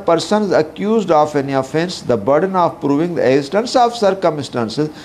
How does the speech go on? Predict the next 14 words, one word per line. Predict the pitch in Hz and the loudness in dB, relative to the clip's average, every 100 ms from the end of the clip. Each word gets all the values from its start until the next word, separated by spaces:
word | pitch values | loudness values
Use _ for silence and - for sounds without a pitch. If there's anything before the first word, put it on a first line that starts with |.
| - - 107 104 | -20 -12 -6 0
bringing | 113 175 180 220 269 | 2 2 4 0 2
the | 254 247 247 | 2 2 2
case | 220 226 220 | 4 6 4
within | 208 196 190 - | 2 2 2 0
any | 165 185 202 247 | 0 2 0 0
one | 254 233 | 2 2
of | 220 208 180 | 4 2 2
the | |
general | 160 175 170 | 0 0 0
exceptions | 170 156 139 160 160 | 0 0 0 -4 -4
in | - 156 | -6 -6
Pakistan | - 143 151 190 190 226 240 | 0 2 2 -2 0 2 2
Penal | - 196 170 139 131 139 | 0 -4 0 0 0 2
Code | 147 175 190 226 | 4 4 2 -2